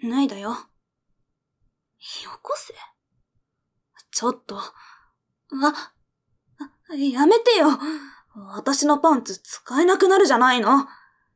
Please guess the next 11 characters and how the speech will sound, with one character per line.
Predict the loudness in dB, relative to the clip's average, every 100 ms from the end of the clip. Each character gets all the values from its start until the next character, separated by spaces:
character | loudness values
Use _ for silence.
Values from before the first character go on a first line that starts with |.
| _ _ _ -10
も | -4 -4 -4 -18 -8
う、 | -2 2
ち | 0
ょ |
っ | 0
と | -4
ね | -4 0 2
え。 | 4 4 2 2 0 -12 _ _ _ _ _ _ _ _ _ _ _ 0
あ！ | 2 2 0 -8 _ _ _ _ _ _ _ _ _ _ _ _ _ _ _ _ _ _ _ _ _ _ _ _ _ -12
う | -6 -4 -4
わ、 | -6 -8 -10